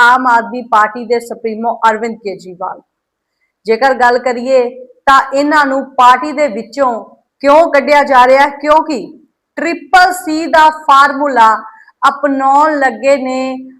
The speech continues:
ਆਮ ਆਦਮੀ ਪਾਰਟੀ ਦੇ ਸੁਪਰੀਮੋ ਅਰਵਿੰਦ ਕੇਜਰੀਵਾਲ। ਸੀ ਫਾਰਮੂਲਾ ਕੀ ਹੁੰਦਾ, ਤੁਹਾਨੂੰ ਦੱਸ ਦਿੰਦੇ ਹਾਂ ਕਿ ਜੇ ਆਦਮੀ ਦਾ ਕਿਰਦਾਰ ਮਾੜਾ ਹੈ,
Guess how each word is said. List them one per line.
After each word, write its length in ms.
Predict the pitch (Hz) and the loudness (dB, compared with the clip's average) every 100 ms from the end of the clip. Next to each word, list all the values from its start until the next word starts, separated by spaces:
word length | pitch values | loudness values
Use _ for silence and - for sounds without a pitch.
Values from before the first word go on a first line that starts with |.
| - | 0
ਆਮ 340 | 254 269 302 277 | 4 4 4 2
ਆਦਮੀ 380 | 247 233 254 277 | 2 0 -4 -4
ਪਾਰਟੀ 420 | 247 233 233 254 | 2 2 2 -4
ਦੇ 160 | 262 | -4
ਸੁਪਰੀਮੋ 500 | 262 240 247 233 240 | -4 -8 -10 -8 -4
ਅਰਵਿੰਦ 560 | 240 233 254 247 277 254 | -4 2 2 2 -2 -2
ਕੇਜਰੀਵਾਲ। 680 | 233 196 - 196 180 185 190 _ _ _ _ | -4 -8 -8 -8 -4 -4 -6 _ _ _ _
ਸੀ 240 | 247 262 | -8 -2
ਫਾਰਮੂਲਾ 480 | 285 269 269 285 285 | 2 2 0 0 0
ਕੀ 220 | 285 294 | 0 -4
ਹੁੰਦਾ, 360 | 294 269 285 277 | -4 0 0 2
ਤੁਹਾਨੂੰ 240 | 269 254 | -2 0
ਦੱਸ 180 | 262 247 | 0 0
ਦਿੰਦੇ 260 | 277 269 | -4 -4
ਹਾਂ 120 | 269 269 | -2 -4
ਕਿ 120 | 269 | -6
ਜੇ 360 | 202 254 285 - 247 | -8 -4 -4 -2 2
ਆਦਮੀ 420 | 233 226 226 262 | 2 2 -2 -2
ਦਾ 160 | 254 254 | 0 0
ਕਿਰਦਾਰ 520 | 254 190 208 202 202 | -2 -4 0 0 2
ਮਾੜਾ 360 | 240 240 254 | 2 4 4
ਹੈ, 320 | 269 269 277 | 4 2 2